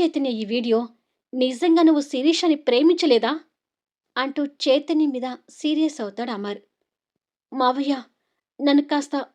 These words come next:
అర్థం చేసుకోవటానికి ప్రయత్నించండి. ముందైతే నేను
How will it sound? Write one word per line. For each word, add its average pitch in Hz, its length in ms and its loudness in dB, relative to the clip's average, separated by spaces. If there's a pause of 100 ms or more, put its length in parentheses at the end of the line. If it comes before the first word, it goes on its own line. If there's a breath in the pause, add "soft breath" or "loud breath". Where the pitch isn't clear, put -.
అర్థం 247 360 2
చేసుకోవటానికి 254 720 -2
ప్రయత్నించండి. 269 800 0 (680)
ముందైతే 302 580 2 (440)
నేను 311 280 6